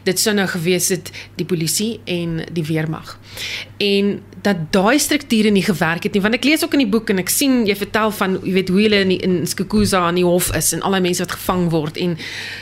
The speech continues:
hoe dinge net nêrens heen gegaan het nie en al hierdie groot kingpins waarvan almal praat, jy weet, julle, dat julle inligting op 'n stadium, want jy het 'n inligtingsnetwerk ook gebou. Al hierdie inligting het maar niks gebeur nie.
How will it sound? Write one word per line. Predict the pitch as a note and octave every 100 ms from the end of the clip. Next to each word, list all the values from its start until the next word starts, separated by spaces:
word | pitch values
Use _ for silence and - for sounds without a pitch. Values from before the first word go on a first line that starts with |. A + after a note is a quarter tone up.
| -
hoe | - A#3 C4
dinge | G#3+ C4
net | D4 A#3 C4+
nêrens | F3+ D#3 A3+ A3+
heen | A3+
gegaan | G3+ - B3
het | C4+ C4+
nie | F3 -
en | A3 G#3+
al | B3+
hierdie | C4+ A3+
groot | B3 -
kingpins | D4+ D#4 - A3 G3
waarvan | F#3 F#3+ E3
almal | E3+ E3+
praat, | - A2+ B2 G#2
jy |
weet, | E3 F#3 - G2
julle, | F3+ G#3
dat | G#3+ G3
julle | F#3+ G#3 C4
inligting | A3+ A3 - A3
op | G3+
'n | G3
stadium, | - F#3
want | F3+
jy | F3
het | -
'n | G#3
inligtingsnetwerk | G3+ - E3+ - E3+ D#3 D#3+
ook | D3+
gebou. | - D#3 - - - - - -
Al | C4
hierdie | F4+ D4
inligting | C4+ C4 G#3+
het | F#3
maar | G3+
niks | F3+ D#3+
gebeur | - D3+ E3+ D#3
nie. | -